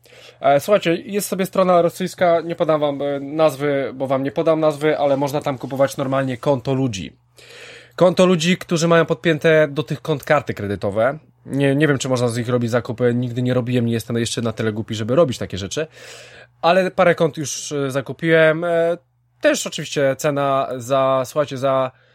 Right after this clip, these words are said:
za cztery f-, za cztery fu-, funty za dwadzieścia złotych dostałem pięć gier, e, i to Far Cry cztery, Destiny, The Last of Us. Po prostu na tym koncie były takie gry, ja sobie je wszystkie pobrałem i mam. E, tak czy siak, e, są tam podpięte karty.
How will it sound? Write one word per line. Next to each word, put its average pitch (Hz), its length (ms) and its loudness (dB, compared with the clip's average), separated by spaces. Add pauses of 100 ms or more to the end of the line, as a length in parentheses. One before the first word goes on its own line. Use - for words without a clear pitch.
(240)
za 127 180 -2
cztery 160 260 2
f-, - 240 -8
za 139 180 -6
cztery 147 260 -4
fu-, 139 360 -6
funty 143 260 -6
za 147 100 -2
dwadzieścia 139 400 -4
złotych 147 520 -2 (320)
dostałem 143 420 0
pięć 135 320 -6
gier, 135 360 0
e, 156 60 -6 (760)
i 135 140 -12
to 135 520 0
Far 143 180 -2
Cry 139 280 2
cztery, 147 420 0
Destiny, 143 880 -2
The 139 80 -2
Last 139 220 -4
of 135 100 -6
Us. 160 140 2
Po 214 100 -10
prostu 214 240 -4
na 202 180 2
tym 190 160 -2
koncie 180 260 -2
były 170 120 -2
takie 156 220 -4
gry, 143 220 -2
ja 131 140 -4
sobie 127 220 -8
je 123 60 -6
wszystkie - 320 -14
pobrałem 123 420 -2 (120)
i 165 80 -8
mam. 92 240 -6 (840)
E, 127 440 4
tak 202 140 0
czy 190 120 -6
siak, 170 380 2 (500)
e, 139 260 0
są 190 160 -6
tam 170 120 -4
podpięte 160 380 -2
karty. - 360 -4